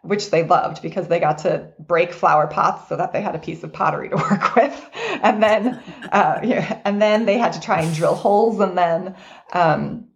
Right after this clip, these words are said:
and see if they could reproduce such things. So,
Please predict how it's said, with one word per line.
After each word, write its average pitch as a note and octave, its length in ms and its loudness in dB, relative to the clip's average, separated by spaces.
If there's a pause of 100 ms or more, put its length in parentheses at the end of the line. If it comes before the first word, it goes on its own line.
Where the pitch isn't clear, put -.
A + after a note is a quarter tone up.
(220)
and F#3 200 2
see F3+ 180 2
if F3 140 2
they E3+ 140 4
could D#3 400 -2
reproduce F3+ 480 -2
such D#3 220 0
things. D3 280 -4 (1120)
So, A3+ 500 0